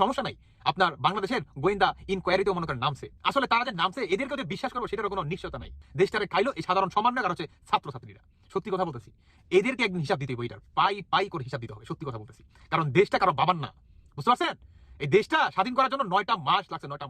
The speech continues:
মাস। এই দেশটা স্বাধীন হতে না নয়টা মাস লাগছে, নয়টা মাস। এই নয় মাসের ভিতরে কত যুবক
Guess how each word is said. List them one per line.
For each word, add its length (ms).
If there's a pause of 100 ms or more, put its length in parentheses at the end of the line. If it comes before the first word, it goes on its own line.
মাস। 180 (200)
এই 160
দেশটা 220
স্বাধীন 180
হতে 160
না 100
নয়টা 180 (100)
মাস 180
লাগছে, 180
নয়টা 180
মাস। 120 (340)
এই 140
নয় 180
মাসের 240
ভিতরে 220 (360)
কত 100 (140)
যুবক 220